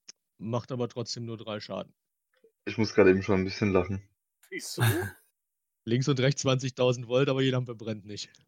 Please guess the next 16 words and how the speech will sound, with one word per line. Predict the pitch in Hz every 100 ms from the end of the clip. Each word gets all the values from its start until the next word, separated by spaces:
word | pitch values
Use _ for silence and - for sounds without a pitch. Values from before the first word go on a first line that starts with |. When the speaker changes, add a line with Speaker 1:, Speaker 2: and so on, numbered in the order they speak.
| _ - - _ _ _ _ _ - - - - - _ _
Speaker 2:
Genau | 107 101
das. | 196 104 - - -
<laughs> | - - - - - - - - - - - - 196 - - - 170
Speaker 1:
Ja, | 165 123 123 139 135 131
äh, | 123 _ _ _ _ _ _ _ 135
du | 147 156 156
schlitzt | - - 180 190 -
da | 185 165
auch | 165
mit | 160 151
deinem | 147 151
Schwert | - 160 185 185
einmal | 139 156
lang | 147 147 208 190
und, | 151 147 120
äh, | 110 101